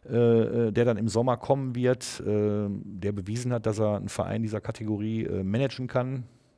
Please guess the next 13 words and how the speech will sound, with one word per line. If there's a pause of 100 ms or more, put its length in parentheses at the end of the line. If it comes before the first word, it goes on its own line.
(520)
Er
hat
achtzehnhundertsechzig
München
überlebt,
äh, (320)
ist
auch
nicht
so
ganz
einfach. (800)
Ähm,